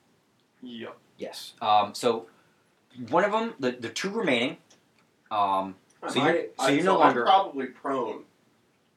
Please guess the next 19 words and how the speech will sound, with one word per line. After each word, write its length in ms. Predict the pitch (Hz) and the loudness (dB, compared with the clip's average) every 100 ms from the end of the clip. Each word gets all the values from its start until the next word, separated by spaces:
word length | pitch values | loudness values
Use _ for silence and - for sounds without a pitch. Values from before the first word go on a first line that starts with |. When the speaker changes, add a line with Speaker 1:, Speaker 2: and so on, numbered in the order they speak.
| _ - | _ -10
Speaker 3:
on 200 | 120 113 | -8 -8
the 40 | |
ground, 420 | 107 123 117 117 - 110 | -8 -6 -6 -8 -12 -12
unconscious. 840 | 110 104 - - - 85 - - _ | -12 -12 -14 -14 -16 -20 -20 -20 _
Speaker 1:
No, 220 | 185 175 170 | -12 -6 -6
you're 200 | 160 156 _ _ - | -6 -10 _ _ -6
at 220 | 147 123 | -6 -4
zero. 380 | 127 143 139 135 | -8 -2 0 0
You, 320 | 127 120 120 _ _ | -2 -6 -8 _ _
you 100 | 139 | -10
just 160 | 139 | -10
can't 160 | - 131 | -6 -6
do 120 | 131 | -4
anything 240 | 123 123 107 | -4 -6 -12
strenuous, 720 | - 113 107 107 104 - - - | -10 -8 -6 -6 -8 -12 -18 -10
or 100 | 120 | -6
you'll 120 | 107 | -6
bleed 220 | 110 104 | -6 -6
out. 280 | 95 95 | -8 -8